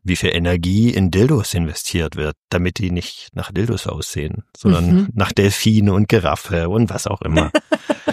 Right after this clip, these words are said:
Speaker 1: Da gab's für Männer überhaupt gar nichts.
Speaker 2: Ich fand, bei Männern ist es ja auch so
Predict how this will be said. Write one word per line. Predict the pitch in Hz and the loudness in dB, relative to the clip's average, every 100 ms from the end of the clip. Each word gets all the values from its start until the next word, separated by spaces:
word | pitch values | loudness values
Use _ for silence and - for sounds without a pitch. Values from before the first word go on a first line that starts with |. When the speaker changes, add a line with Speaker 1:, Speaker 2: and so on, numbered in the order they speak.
| - 277 - - - | -8 -12 -14 -20 -6
Speaker 1:
Da | - - | -4 -4
gab's | - - - - | -4 -6 -8 -10
für | - 101 | -6 -4
Männer | 90 87 82 135 - | -4 -2 0 0 -2
überhaupt | 160 131 - - - | -2 0 -2 -4 -6
gar | 110 - | -6 -6
nichts. | - - - - - _ _ _ - | -8 -12 -12 -12 -12 _ _ _ -2
Speaker 2:
Ich | 170 | 0
fand, | 202 220 - | 2 2 2
bei | 160 | 0
Männern | 156 180 208 196 | 2 2 2 2
ist | 170 180 | -2 -8
es | - | -4
ja | 165 - | -4 -2
auch | 147 | -4
so | - - 147 | -6 -4 -4